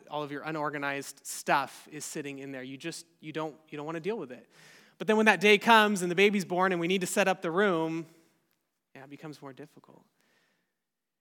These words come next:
And we do that in our own lives as well. We have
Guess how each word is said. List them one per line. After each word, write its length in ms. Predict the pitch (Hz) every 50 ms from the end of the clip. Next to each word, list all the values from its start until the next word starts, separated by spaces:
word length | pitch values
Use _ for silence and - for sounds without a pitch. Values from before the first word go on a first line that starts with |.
| _ _ _ -
And 80 | 175
we 80 | 185 190
do 140 | 165 214 220
that 160 | 226 208 175
in 60 | 175
our 100 | 151 156
own 140 | 160 156 143
lives 320 | 135 135 139 139 131 -
as 160 | 139 131 -
well. 320 | 135 - - 90 - 147 - _ _ _ _ _ _ _ _ _ _ _ _ _ _ _ _ _ _ _ _ _ _
We 100 | - 160
have 280 | 175 175 170 151 -